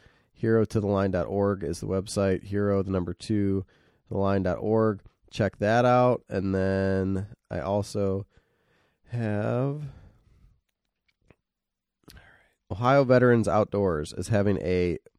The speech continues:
archery skills shoot Saturday, September ninth, from nine to twelve. It's gonna be up in Holland, Ohio, so Northwest Ohio, at West Winds Metro Park. Um, it's free for veterans, twenty dollar donation for non-vets.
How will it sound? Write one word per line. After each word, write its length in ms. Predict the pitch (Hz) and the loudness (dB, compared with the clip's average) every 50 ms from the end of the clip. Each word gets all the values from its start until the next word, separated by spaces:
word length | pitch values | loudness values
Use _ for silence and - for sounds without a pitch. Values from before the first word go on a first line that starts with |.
| _ _ _ _ - | _ _ _ _ -2
archery 340 | - 113 123 - - 131 123 | 0 2 2 2 0 -2 -2
skills 360 | - - - 120 117 113 104 | -2 -2 0 2 2 2 2
shoot 320 | - - 101 95 87 - - - | -2 -2 -4 -4 -4 -4 -6 -8
Saturday, 480 | - - 117 113 113 110 107 95 95 85 | -4 0 2 2 2 2 2 2 0 -2
September 420 | - - - - 117 107 110 107 | -2 -6 -4 -2 -2 0 0 0
ninth, 320 | 101 104 101 95 87 76 - | 2 2 2 2 0 -2 -4
from 180 | - 98 95 | -4 -4 -2
nine 240 | 92 95 95 101 104 | 0 0 0 0 0
to 60 | 101 101 | 0 -2
twelve. 480 | - - - 104 98 92 87 82 - _ _ _ _ _ _ _ _ _ _ _ _ _ _ _ _ _ _ - | -4 -2 0 0 2 2 0 -2 -4 _ _ _ _ _ _ _ _ _ _ _ _ _ _ _ _ _ _ -10
It's 160 | - - - | -8 -4 -2
gonna 120 | 120 110 104 | 0 2 2
be 80 | 107 | 2
up 120 | 104 - 101 | 2 2 0
in 60 | 90 | -2
Holland, 420 | 90 101 113 113 117 120 123 120 | 0 2 4 4 6 6 4 4
Ohio, 380 | 117 110 110 110 110 113 113 120 | 4 2 4 4 4 4 2 0
so 160 | - - 104 | -2 -4 -4
Northwest 500 | 98 98 98 - - 101 104 107 - - | -2 -2 -4 -4 -2 -2 -2 -2 0 -2
Ohio, 560 | 110 104 110 113 101 104 104 104 104 104 101 _ _ _ _ _ | -2 -2 0 0 0 2 2 2 0 0 -2 _ _ _ _ _
at 200 | - - 90 - | -6 -6 -4 -2
West 260 | - 101 98 101 - - | 0 0 0 -2 -2 -2
Winds 240 | 107 98 92 87 | -4 -4 -2 -2
Metro 300 | - 110 117 - - 131 | 0 0 0 0 0 -4
Park. 440 | 117 - 135 127 120 120 120 113 - - _ _ _ _ _ _ _ - | -4 0 0 2 2 2 2 -2 -4 -16 _ _ _ _ _ _ _ -12
Um, 680 | - 101 92 92 92 92 90 90 90 90 87 90 85 - _ _ _ _ _ _ _ _ _ _ _ _ _ - | -6 -4 -2 0 0 0 0 0 0 0 -2 -4 -6 -8 _ _ _ _ _ _ _ _ _ _ _ _ _ -16
it's 160 | 101 - - | -16 -14 -14
free 360 | - - 113 113 113 117 117 | -10 -4 -2 0 2 2 2
for 180 | 113 - - 104 | 0 0 -2 0
veterans, 640 | 95 107 113 117 120 123 123 120 120 117 - - | 2 2 4 6 6 6 6 6 4 0 -4 -6
twenty 240 | - - - 110 107 | -10 -4 -2 0 2
dollar 240 | 110 107 107 110 104 | 2 4 4 2 2
donation 460 | 104 104 101 101 101 98 - 107 101 | 2 0 0 2 0 0 -2 -4 -6
for 120 | - - 92 | -6 -4 -4
non-vets. 720 | 92 98 101 107 107 104 110 107 107 107 101 - - - | -2 0 0 0 0 2 2 2 2 2 0 -2 -6 -20